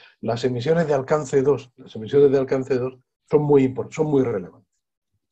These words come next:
son muy relevantes. Hay que tener en cuenta, por, por simplificar, por simplificar, una tonelada de acero en la ruta integral supone uno coma ocho, ese es el benchmark, uno coma ocho, eh, toneladas de C O dos, de producción de C O dos con el,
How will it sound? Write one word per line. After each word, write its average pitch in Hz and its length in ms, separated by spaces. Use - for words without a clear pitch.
son - 100
muy 110 120
relevantes. - 480
Hay 135 80
que 147 80
tener 156 180
en 143 80
cuenta, 151 300
por, - 400
por 131 140
simplificar, 135 800
por 95 140
simplificar, 120 640
una 165 240
tonelada 151 500
de 135 60
acero 135 320
en 117 120
la 113 80
ruta 135 260
integral 139 580
supone 151 760
uno 156 340
coma 143 320
ocho, 143 480
ese - 280
es 113 60
el 117 120
benchmark, 131 640
uno 151 260
coma 135 300
ocho, 139 440
eh, 131 640
toneladas 143 680
de 117 120
C 127 200
O 107 80
dos, 92 280
de 107 120
producción 110 440
de 104 100
C 95 140
O 107 40
dos - 220
con 107 180
el, 98 240